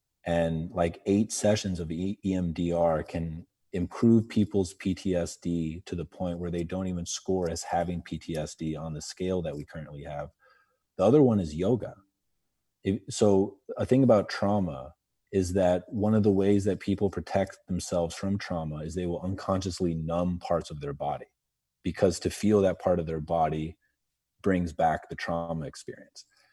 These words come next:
And if you teach people how to do yoga in a specific way, you can help them feel their body again. And they will actually,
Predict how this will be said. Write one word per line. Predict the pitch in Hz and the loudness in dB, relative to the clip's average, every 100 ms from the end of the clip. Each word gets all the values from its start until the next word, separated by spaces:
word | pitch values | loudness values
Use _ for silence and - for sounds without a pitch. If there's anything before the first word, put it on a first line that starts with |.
| _ _ | _ _
And | - | -4
if | 92 | 0
you | 95 | 0
teach | 90 101 - | 2 0 2
people | 98 | 0
how | 92 95 | 4 2
to | 92 | 2
do | 85 | 0
yoga | 82 87 101 92 80 - | 0 2 2 2 -2 -6
in | 98 92 | -2 0
a | 87 | -2
specific | - 85 95 82 76 | -4 -6 -6 -8 -8
way, | 85 92 92 | -4 -2 0
you | 80 82 | -2 -4
can | 80 | -8
help | - 95 98 | 0 0 0
them | 92 80 80 | -6 -6 -8
feel | - 101 101 | -4 2 2
their | 90 76 | 2 -2
body | 73 87 110 117 | 0 2 4 2
again. | 78 71 67 71 | -2 -8 -10 -12
And | - | -6
they | 85 | 0
will | 101 123 | 2 4
actually, | 117 113 - 95 92 | 4 2 0 0 0